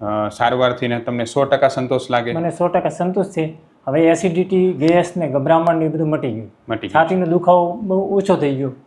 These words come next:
Speaker 1: આમ તમને
Speaker 2: એકદમ.
Speaker 1: પહેલા કરતાં કેટલું સારું લાગે?
Speaker 2: પહેલા કરતાં પંચાણું ટકા સારું લાગે.
Speaker 1: બરાબર. આમ બહુ સારું લાગે?
Speaker 2: બહુ સારું લાગે એકદમ.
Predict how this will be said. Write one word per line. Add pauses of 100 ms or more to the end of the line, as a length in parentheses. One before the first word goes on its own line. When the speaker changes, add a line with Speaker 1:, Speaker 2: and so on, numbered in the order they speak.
(300)
Speaker 1:
આમ
તમને
Speaker 2:
એકદમ.
Speaker 1:
પહેલા
કરતાં
કેટલું
સારું
લાગે? (200)
Speaker 2:
પહેલા
કરતાં
પંચાણું
ટકા
સારું
લાગે.
Speaker 1:
બરાબર. (100)
આમ
બહુ
સારું
લાગે?
Speaker 2:
બહુ
સારું
લાગે
એકદમ.